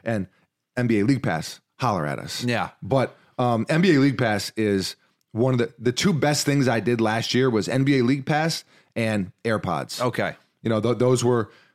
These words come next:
Speaker 1: those were my two things.
Speaker 2: Yeah.
Speaker 1: Twenty eighteen summed up. There it is.
Speaker 2: There we go. Okay, I, I would like to go back to college basketball for one second and say shouts to Kansas State Wildcats.
Speaker 1: Emaw.
Speaker 2: Emaw, baby.
Speaker 1: There we go.
Speaker 2: My favorite team.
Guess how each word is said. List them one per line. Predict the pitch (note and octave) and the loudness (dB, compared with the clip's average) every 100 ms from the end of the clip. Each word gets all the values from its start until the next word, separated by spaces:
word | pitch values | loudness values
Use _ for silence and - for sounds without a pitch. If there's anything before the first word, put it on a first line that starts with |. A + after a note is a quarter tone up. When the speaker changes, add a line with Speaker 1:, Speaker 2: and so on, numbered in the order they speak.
| - | 0
Speaker 1:
those | B2+ A#2+ | 2 2
were | |
my | A#2+ | 0
two | A#2 B2+ | 2 0
things. | B2 A2+ D#2+ - - | 0 -2 -4 -10 -2
Speaker 2:
Yeah. | G#2+ C3+ | 2 4
Speaker 1:
Twenty | C3 | 4
eighteen | B2+ A2+ B2+ G2 | 2 0 0 0
summed | - C3 A2+ A2+ | 0 0 2 0
up. | F#2+ - | -2 -8
There | F#2 G2+ | -4 -2
it | F#2 | 0
is. | G2+ D#2+ F2+ | 0 -2 -2
Speaker 2:
There | A2 | 0
we | A2+ | 0
go. | G#2+ F2 | 0 0
Okay, | A2+ C3+ A#2 - | 0 0 -2 -4
I, | B2+ - | -4 -2
I | B2 | 0
would | A#2 D3+ | 0 2
like | D3 C3+ | 2 0
to | A#2+ | -2
go | C3 | -2
back | A#2+ A#2+ - | 0 -4 -6
to | G2+ | -6
college | A#2 A2+ G#2 | -2 0 0
basketball | A2 G#2+ - A2 | -2 -2 -4 -4
for | G#2 | -2
one | G2 B2 A#2 | -2 -2 -2
second | C#3 B2 G2 F#2 - _ _ _ - | -2 -2 -4 -6 -12 _ _ _ -10
and | G2+ | -6
say | A2 G2+ | -4 -2
shouts | - A#2+ A#2 - | -2 0 -2 -4
to | A2 | -8
Kansas | - A#2+ A#2 A#2 | -4 -4 -2 -4
State | - A#2 F2+ _ _ _ _ - | -2 -4 -4 _ _ _ _ -4
Wildcats. | G#2+ A2+ G2+ F#2 G#2 E2 - | -2 0 -2 -4 -6 -6 -2
Speaker 1:
Emaw. | F#3 D3 A2 E2 - _ D3+ | 2 4 2 -2 -8 _ -2
Speaker 2:
Emaw, | C#3+ B2 G2+ | 2 2 0
baby. | A2 G#2+ G#2+ - | 0 -2 -4 -4
Speaker 1:
There | A2+ A2 | -2 0
we | A2+ | 2
go. | G#2 C#2 _ - | 0 -4 _ -10
Speaker 2:
My | G#2 F#2+ | -6 -2
favorite | C3 A#2 G2 | -2 -2 -2
team. | A2+ F2 | -4 -4